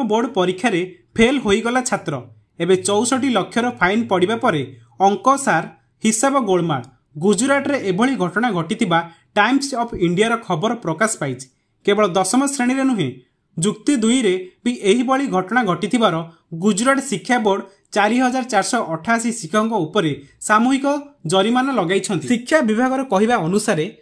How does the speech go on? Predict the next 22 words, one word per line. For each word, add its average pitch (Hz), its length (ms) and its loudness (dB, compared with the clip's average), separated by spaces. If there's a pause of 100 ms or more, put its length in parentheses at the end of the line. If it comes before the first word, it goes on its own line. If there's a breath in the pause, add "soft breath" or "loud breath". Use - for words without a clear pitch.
(260 soft breath)
ପାଖାପାଖି 240 560 0
ଶହେ 202 360 0
ଜଣ 240 240 -2
ଗଣିତ 170 340 -2
ଶିକ୍ଷକ 160 480 0 (520 loud breath)
ପାଖାପାଖି 240 520 2
ଦଶ 165 340 -2
ମାର୍କର 196 420 0
ତ୍ରୁଟି 196 320 -4
କରିଛନ୍ତି। 143 480 -2 (480)
ଗୁଜରାଟ 196 540 2
ଉଚ୍ଚଶିକ୍ଷା 247 640 -2
ଶିକ୍ଷକ 247 400 -2
ସଂଘର 190 380 0 (480 soft breath)
ସଭାପତି 262 540 2
ଭାରତ 196 420 0
ପଟେଲଙ୍କ 226 400 -2
ସୂଚନା 233 440 -2
ଅନୁସାରେ 170 460 0 (440)
ଜଣେ 220 260 2
ଗଣିତ 196 380 0
ଶିକ୍ଷକ 233 420 -2